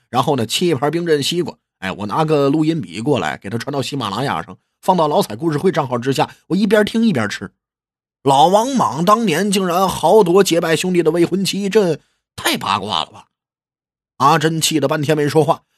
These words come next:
站在那块儿直嘚瑟呀。随后他咬着牙对王莽说：“你要真心喜欢奴家，又怎会把奴家当成个物件去换？你当年犯下的种种恶行，如今却不知悔改，仍当作谈资夸夸其谈。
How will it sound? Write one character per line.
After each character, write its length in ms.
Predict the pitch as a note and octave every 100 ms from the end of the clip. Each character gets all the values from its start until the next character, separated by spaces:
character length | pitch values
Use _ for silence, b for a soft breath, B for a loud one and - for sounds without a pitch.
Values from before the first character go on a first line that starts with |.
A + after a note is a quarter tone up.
| _ -
站 160 | E3
在 120 | D3+
那 120 | D3 C#3+
块 140 | D3
儿 20 |
直 180 | C3+ D#3
嘚 240 | E3 D#3+
瑟 120 | C#3 F2
呀。 180 | - _ _ _ -
随 200 | - G3+
后 140 | F3+
他 80 | E3
咬 200 | D#3 G#2+
着 80 | C3+
牙 120 | C#3
对 100 | D#3
王 180 | C#3 C3+
莽 160 | A2 A2+
说 220 | D3+ - _ _ _ _ _
：“你 120 | C#4 D3+
要 120 | A#2
真 160 | G#3+
心 180 | F#3+ A3
喜 160 | - C#3
欢 160 | C#3+
奴 160 | C3 D3+
家， 200 | F#3 - _ _ -
又 80 | G#4
怎 200 | - D#3
会 140 | G#3
把 160 | F#3 C#3+
奴 160 | D#3 G3
家 100 | A#3
当 200 | B3 G3+
成 120 | G#3
个 120 | A#3+
物 160 | F#4 D#4
件 120 | C#3+
去 180 | - D#3+
换？ 260 | D3 - _ _ _ _ _ _
你 80 | A#3
当 220 | G3+ D3+
年 120 | C#3+
犯 200 | D3 E3+
下 100 | C3+
的 80 | C3
种 160 | C#3+ F#3
种 180 | D3
恶 120 | D3+ C3
行， 200 | C3+ D#3 b b b
如 180 | F3
今 160 | F#3+ G3+
却 160 | - F3+
不 120 | G#3
知 120 | A#3
悔 240 | - F3
改， 280 | G3 B2+ - _ _ _ -
仍 220 | F#3 G3
当 240 | - E3+
作 160 | F3+ E3+
谈 260 | - A#2 C3
资 140 | D#3+
夸 220 | - -
夸 160 | E3+ E3
其 180 | - F#3
谈。 260 | C3+ C#3